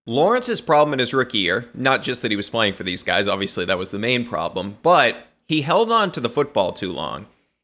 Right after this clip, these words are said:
and he threw too many interceptions. So if you go to twenty twenty-one, seventeen interceptions,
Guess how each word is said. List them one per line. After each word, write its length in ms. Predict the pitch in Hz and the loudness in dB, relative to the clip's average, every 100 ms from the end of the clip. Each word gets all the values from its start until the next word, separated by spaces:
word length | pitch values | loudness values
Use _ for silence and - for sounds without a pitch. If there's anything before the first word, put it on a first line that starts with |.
| _ | _
and 100 | 147 | 0
he 80 | 147 | 2
threw 220 | 160 180 | 2 0
too 160 | 175 160 | 0 -2
many 180 | 143 | 0
interceptions. 800 | 135 117 107 110 107 - 90 - - | 0 -2 0 0 0 -2 -8 -12 -8
So 220 | - 143 | 0 2
if 100 | 135 | 2
you 100 | 143 | 2
go 120 | 160 | 4
to 80 | 226 | 4
twenty 340 | 233 165 151 | 0 -4 -4
twenty-one, 680 | 135 131 120 110 110 90 98 | -4 -4 -2 0 0 0 -6
seventeen 800 | - - - 156 185 185 - 156 | -8 -4 0 2 0 -4 -4 -4
interceptions, 840 | 143 127 110 120 113 - 82 98 | -2 -2 0 2 0 -2 -10 -10